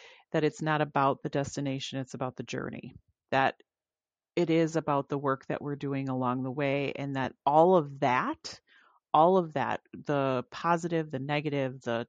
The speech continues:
toil, the failure, the success, all of that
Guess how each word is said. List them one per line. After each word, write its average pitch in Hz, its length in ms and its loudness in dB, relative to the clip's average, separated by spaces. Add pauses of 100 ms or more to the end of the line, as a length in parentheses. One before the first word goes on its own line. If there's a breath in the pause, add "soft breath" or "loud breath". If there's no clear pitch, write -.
toil, 135 680 0
the 120 200 -4
failure, 135 680 -4
the 123 180 -8
success, - 840 -2 (1900 loud breath)
all 185 320 4
of 165 200 -2 (180)
that 147 360 2